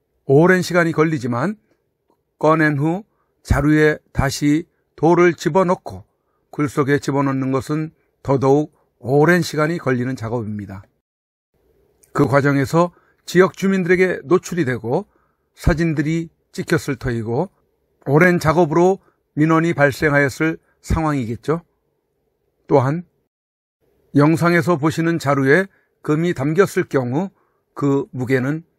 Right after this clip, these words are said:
천 킬로그램 이상 나가는 것으로 판단되는데, 천 킬로그램이면 성인 몸무게 백 킬로그램 되는 사람 열 명인 것입니다. 이쯤이면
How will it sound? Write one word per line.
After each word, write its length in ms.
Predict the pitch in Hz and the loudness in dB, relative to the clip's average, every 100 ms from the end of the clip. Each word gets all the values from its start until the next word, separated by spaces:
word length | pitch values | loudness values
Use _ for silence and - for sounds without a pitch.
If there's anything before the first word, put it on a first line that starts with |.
| _ _ _ | _ _ _
천 240 | - 208 | -2 -2
킬로그램 460 | - 202 190 185 185 | 0 2 2 2 0
이상 220 | 143 165 | -2 -2
나가는 320 | 151 131 139 | -2 -2 -2
것으로 420 | 139 120 139 147 151 _ _ | -4 -4 0 0 -2 _ _
판단되는데, 840 | - 160 143 127 120 107 101 117 196 - _ _ _ _ _ | -10 -6 -4 -4 -6 -6 -6 -6 -6 -10 _ _ _ _ _
천 240 | - 202 | -2 -2
킬로그램이면 720 | - 196 170 180 170 127 110 92 _ _ _ _ _ _ _ _ | 2 2 2 0 0 -4 -6 -10 _ _ _ _ _ _ _ _
성인 580 | - 185 196 196 214 240 - | -2 2 2 2 0 -4 -8
몸무게 580 | 139 165 190 151 147 190 - _ _ - | 0 2 2 2 2 0 -4 _ _ -4
백 200 | 180 - | -4 2
킬로그램 420 | 196 175 180 180 | 2 4 2 2
되는 240 | 170 170 | 0 -2
사람 340 | 147 156 185 196 _ _ - | -2 -2 -2 -6 _ _ -4
열 180 | 139 139 | 0 2
명인 300 | 139 143 147 | 0 -2 -4
것입니다. 540 | 123 117 107 104 98 - _ _ _ _ _ _ _ _ | -6 -6 -10 -10 -14 -18 _ _ _ _ _ _ _ _
이쯤이면 720 | - - 165 151 147 165 175 | -10 -4 0 2 2 0 0